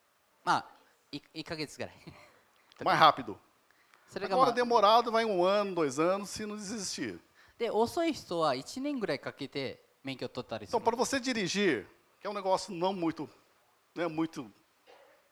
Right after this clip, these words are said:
Speaker 2: difícil, então, para dirigir, você demora muito tempo, você tem que fazer aula, fazer o teste pra ver se você passa ou não, aí
Speaker 1: Isso não
Speaker 2: você ganha o, o, a carteira de habilitação.
Speaker 1: そう、免許をもらうため、も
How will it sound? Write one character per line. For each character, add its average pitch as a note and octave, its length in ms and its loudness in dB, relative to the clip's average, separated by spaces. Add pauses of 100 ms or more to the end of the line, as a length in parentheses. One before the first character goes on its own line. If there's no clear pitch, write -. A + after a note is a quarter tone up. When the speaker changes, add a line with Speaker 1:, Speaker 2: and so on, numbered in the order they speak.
(100)
Speaker 2:
difícil, C#3 560 -10 (460)
então, G3+ 180 -4
para B3+ 140 2
dirigir, G#3+ 440 -2
você A3+ 140 -6 (160)
demora A#3+ 400 4
muito A#3+ 260 -4
tempo, G#3+ 300 -4
você D#3+ 80 -14
tem F3 100 -6
que E3 60 -10
fazer F3+ 240 0
aula, F#3 340 6
fazer D3+ 220 -6
o D3 80 -6
teste E3+ 400 0
pra D#3+ 140 -6
ver D#3 100 -8
se - 100 -10
você D3+ 220 -8
passa C#3+ 340 0
ou E3+ 60 -4
não, F3 320 0
aí D3+ 120 0
Speaker 1:
Isso G#3 180 -4
não D3 180 -4
Speaker 2:
você A#3+ 160 0
ganha F#3+ 320 2
o, D3+ 720 -8
o, - 40 -10
a D3+ 60 -10
carteira C#3+ 340 -6
de - 0 -
habilitação. B2 380 -10
Speaker 1:
そ A2+ 80 -14
う、 - 40 -12
免 A#3+ 220 -4
許 G#3 200 0
を D#3+ 40 2
も F3 220 0
ら A#3 220 6
う A3+ 100 -6 (600)
た E3 100 -2
め、 F3+ 480 -2
も C#3 260 -4